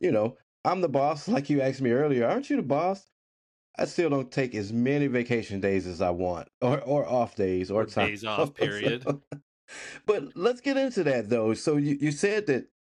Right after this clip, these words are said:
Speaker 1: you know, it, it is more of a, of, you know, a, a shift in, you know, your, your whole thinking and stuff like that. So what do you think? How could you apply this to your life or,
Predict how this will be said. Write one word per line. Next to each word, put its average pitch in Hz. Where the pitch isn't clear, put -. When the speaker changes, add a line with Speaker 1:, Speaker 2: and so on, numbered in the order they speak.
Speaker 1:
you 131
know, 110
it, 117
it 131
is 139
more 123
of 98
a, 85
of, 92
you 107
know, 92
a, 90
a 101
shift 143
in, 101
you 110
know, 92
your, 107
your 110
whole 131
thinking 110
and 87
stuff 92
like 85
that. 87
So 120
what 151
do 196
you 185
think? 104
How 135
could 147
you 151
apply 120
this 113
to 107
your 95
life 90
or, 95